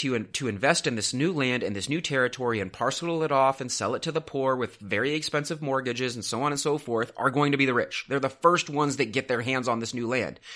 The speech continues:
Because a regular Joe, a yeoman farmer, or a poor immigrant that's just came in through the, you know, whatever, through New York City or through Philadelphia,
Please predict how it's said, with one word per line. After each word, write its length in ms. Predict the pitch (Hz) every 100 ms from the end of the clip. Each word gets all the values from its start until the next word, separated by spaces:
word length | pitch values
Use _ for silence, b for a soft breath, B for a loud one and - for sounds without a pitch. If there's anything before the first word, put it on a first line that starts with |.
| B B B
Because 320 | 175 180 143
a 100 | 151
regular 440 | 123 175 214 208 190
Joe, 480 | 147 165 127 120 -
a 60 |
yeoman 460 | 110 98 135 180 180
farmer, 560 | - 170 135 113 113 110 B B
or 140 | 120 123
a 60 |
poor 280 | 113 175 175
immigrant 540 | 156 160 131 135 135
that's 220 | 120 120 -
just 240 | 139 -
came 260 | 156 147 147
in 220 | 147 139
through 220 | 139 139 -
the, 180 | 131 120
you 140 | 127
know, 100 | 120
whatever, 400 | 117 123 131 113
through 220 | 110 131 127
New 80 |
York 140 | 131 127
City 240 | 139 131
or 40 | 123
through 180 | 135
Philadelphia, 520 | 135 147 135 127 117